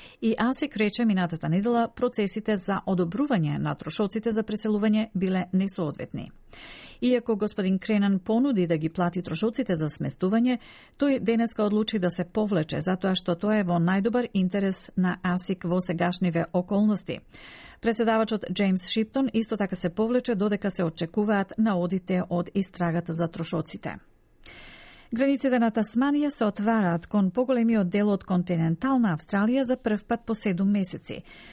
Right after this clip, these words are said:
така што патниците можат да го посетат без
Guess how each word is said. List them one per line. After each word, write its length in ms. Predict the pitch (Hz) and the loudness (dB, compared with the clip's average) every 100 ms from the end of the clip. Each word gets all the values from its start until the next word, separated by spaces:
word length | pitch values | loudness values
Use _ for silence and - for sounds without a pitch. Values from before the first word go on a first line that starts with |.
| - - | -20 -2
така 180 | 269 302 | 0 0
што 200 | - 262 | 0 0
патниците 420 | 220 254 277 269 | 2 0 0 2
можат 380 | 214 220 247 - | 2 2 -2 -2
да 120 | 202 185 | -2 0
го 160 | 202 | 0
посетат 600 | 185 247 262 220 277 269 | 0 -2 0 -2 -2 -4
без 260 | 202 214 | -2 0